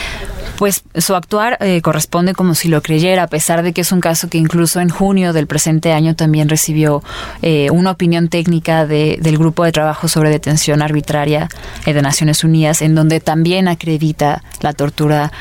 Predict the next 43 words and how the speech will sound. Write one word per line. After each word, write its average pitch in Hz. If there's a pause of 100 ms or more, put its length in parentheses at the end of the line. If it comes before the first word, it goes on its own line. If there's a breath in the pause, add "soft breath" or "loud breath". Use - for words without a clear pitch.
(200 loud breath)
y 180
la 175
detención 160
arbitraria 151
de 151
la 156
que 156
Mónica 156
fue, 156
fue 165
víctima, 185 (200 loud breath)
sumado 175
también 175
a 156
la 151
recomendación 151
que 165
años 156
antes 151
ya 156
C 156
N 156
D 156
H 147
había 151
emitido 160 (400 loud breath)
y 196
a 190
toda 202
la 214
documentación 165
que, 165
que 170
el 160
Centro 170
pro 175
y 170
Amnistía 160
y 156
otras 160
organizaciones 160
habían 156
hecho. -